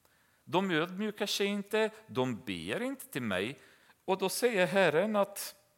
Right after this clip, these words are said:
jag finner inte behag i dem. Jag behöver inte bry mig längre. Därför att de har brutit det förbundet som jag har haft med dem. Och jag har all rätt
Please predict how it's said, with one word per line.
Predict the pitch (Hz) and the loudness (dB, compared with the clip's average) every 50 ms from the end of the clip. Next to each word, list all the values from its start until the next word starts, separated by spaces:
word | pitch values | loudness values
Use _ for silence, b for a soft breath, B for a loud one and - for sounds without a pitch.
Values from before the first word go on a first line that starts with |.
| _ _ _ | _ _ _
jag | 226 240 240 | 2 2 2
finner | 240 - 151 110 98 101 113 | 2 -2 -2 -2 0 -2 -2
inte | 277 320 302 - 294 | -4 -4 -6 -8 -4
behag | 190 190 190 - - 233 - - 269 - - | -2 -2 -4 0 0 -2 -2 -2 -6 -6 -8
i | 107 | -10
dem. | - - 85 62 60 60 53 - - _ _ _ _ _ - | -8 -8 -10 -10 -10 -14 -18 -20 -20 _ _ _ _ _ 2
Jag | 196 208 180 | 2 2 4
behöver | 151 143 135 131 151 | 4 2 2 2 0
inte | 180 170 - 175 | -2 -2 -4 -6
bry | 156 147 151 165 202 240 277 | -4 -2 -4 -4 -4 -4 -6
mig | 269 247 233 214 | -2 0 0 2
längre. | 147 123 104 90 85 78 73 64 - - - - b b b b b b b b | 2 2 0 0 -2 -8 -12 -12 -12 -14 -18 -20 b b b b b b b b
Därför | - 151 165 160 - - 156 | 6 6 6 6 4 0 -2
att | 147 143 113 104 - | -2 -2 -6 -4 -2
de | 165 180 202 226 240 247 233 | 0 2 2 2 2 0 -4
har | - - 156 135 | -2 0 0 0
brutit | 131 123 117 135 156 220 220 - - - 117 - - 123 | 0 -2 -4 -2 -2 -2 -2 -4 -6 -8 -8 -8 -6 -6
det | 127 120 | -6 -4
förbundet | - - 143 127 127 156 165 131 95 87 85 90 90 - - - b b b b b b b | -4 -6 -8 -6 -4 -4 -4 -4 -4 -6 -4 -6 -6 -6 -8 -16 b b b b b b b
som | - - 147 135 135 | -10 -6 -4 0 2
jag | 131 | 2
har | 135 127 135 | 4 4 4
haft | 101 - - - - | 2 2 0 -6 -8
med | 101 92 82 | -8 -6 -4
dem. | 90 98 113 151 226 302 - - | -2 -2 0 0 -2 -6 -12 -18
Och | - - - _ 143 139 | -20 -20 -4 _ 2 4
jag | 151 139 135 | 6 4 4
har | 120 143 131 123 | 4 4 4 6
all | 127 127 120 107 104 | 6 6 6 4 0
rätt | 107 120 147 214 254 226 - - - - - - | -2 -2 0 2 0 0 0 -2 -8 -10 -10 -10